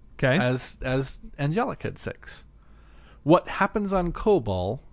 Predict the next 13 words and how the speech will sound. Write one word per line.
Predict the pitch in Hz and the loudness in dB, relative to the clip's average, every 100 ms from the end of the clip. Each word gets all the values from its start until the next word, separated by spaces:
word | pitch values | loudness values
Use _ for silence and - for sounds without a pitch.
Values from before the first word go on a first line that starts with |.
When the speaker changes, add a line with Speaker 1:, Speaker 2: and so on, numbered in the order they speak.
| - - - | -20 -16 -2
Speaker 2:
is | 139 123 | 0 2
not | 131 117 - 131 | 4 4 2 -4
God's | 117 110 107 | -2 -2 -2
will. | 110 120 85 - - - - - - - | 0 0 0 -6 -20 -20 -20 -20 -20 -10
That | - - | -8 -6
she | - | -2
makes | 123 131 - | 0 -2 0
that | 147 | -2
comment. | - 151 107 85 - - - - - - - - - - | 2 2 2 -6 -14 -18 -20 -20 -20 -20 -20 -20 -20 -10
What | - 147 | 4 6
about | 180 175 147 | 8 4 4
the | 139 | 4
vision? | 139 143 113 | 4 4 0